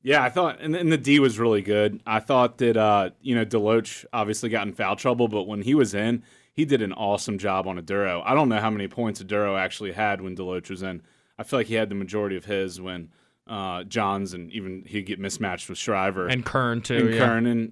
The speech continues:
Speaker 1: yeah, so
Speaker 2: Is that an issue moving forward? Because we two, we do play with those two big men a lot, and then we move to a smaller lineup, and it seems like teams can take advantage of that.
Speaker 1: That's why the stat monster monitors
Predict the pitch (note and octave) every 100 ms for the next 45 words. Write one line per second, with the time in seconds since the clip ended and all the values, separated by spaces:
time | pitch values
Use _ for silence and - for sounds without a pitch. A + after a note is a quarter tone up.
0 | - D3 G2+ - - C3 C4 D#4 E4+ F#3+
1 | G#3 - A3 G#3 F#3+ G3+ C#3 D#3 E3+ F3+
2 | D3 D#3 E3 E3+ D3 D#3+ F3 - F3+ G3
3 | D#3 F3 F3+ G#3 E3+ F3+ F3 D#3+ D3+ -
4 | E3+ D3 C#3 C#3 D#3 C3+ B2 B2 D3+ D#3
5 | C3+ C3 C3 C#3+ C#3 - - C3+ C#3 D3+
6 | D3 D#3 C#3 - C#3 C3+ B2+ B2+ C3 C#3
7 | B2 C3+ - - C3 - F#3 E3+ C#3+ -
8 | - D#3+ C#3+ - C3 C3 G#2+ B2 A#2+ G#2
9 | F#2+ A#2 A#2 D3 C3+ - D3 C#3 C3 A#2+
10 | A#2 B2+ A#2 A#2 B2+ A#2 A2 G#2